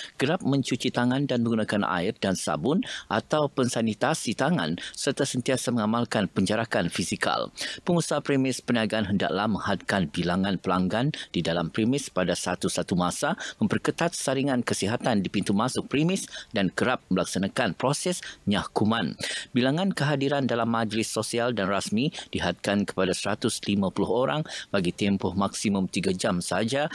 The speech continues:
dan makanan dihidangkan oleh pramusaji atau secara pek. Masyarakat juga dinasihat mengelak semua perjalanan dan aktiviti luar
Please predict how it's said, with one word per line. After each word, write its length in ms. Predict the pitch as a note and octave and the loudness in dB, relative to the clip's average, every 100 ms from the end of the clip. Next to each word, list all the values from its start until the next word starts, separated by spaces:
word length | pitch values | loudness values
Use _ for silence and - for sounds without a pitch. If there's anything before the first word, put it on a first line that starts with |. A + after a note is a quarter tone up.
| - - | -8 -4
dan 240 | A2 G2+ | 0 2
makanan 480 | F#2 - G#2+ A#2+ G#2+ | 2 2 2 2 2
dihidangkan 640 | G#2 A2 G#2+ B2 B2 B2 | 2 2 2 0 0 0
oleh 240 | G2+ A2 G#2 | 0 0 0
pramusaji 720 | A2 G#2+ G#2 A2 A2 - C3+ | 2 2 0 -2 -2 -2 -2
atau 240 | G2+ - G2 | 0 0 0
secara 320 | - F#2 F#2 | 0 -2 0
pek. 320 | F2+ - G#2 - - - - C#3 | 0 0 -2 -2 -8 -8 -2 0
Masyarakat 400 | - C#3 B2+ A2+ | 2 0 0 0
juga 240 | A2 A2 | 2 2
dinasihat 480 | G#2 G2+ - G2+ A2 | 2 0 0 0 2
mengelak 400 | F2+ F#2 F#2+ E2+ | 2 2 0 -2
semua 400 | - F#2+ G#2 F#2+ | -2 0 0 0
perjalanan 480 | F2 F2 F2 G#2 A2+ | 0 0 2 2 0
dan 160 | F#2+ | 0
aktiviti 560 | D2 - F2+ E2 E2 F2+ | -4 -2 -2 -2 0 0
luar 240 | B2 D3 | 2 0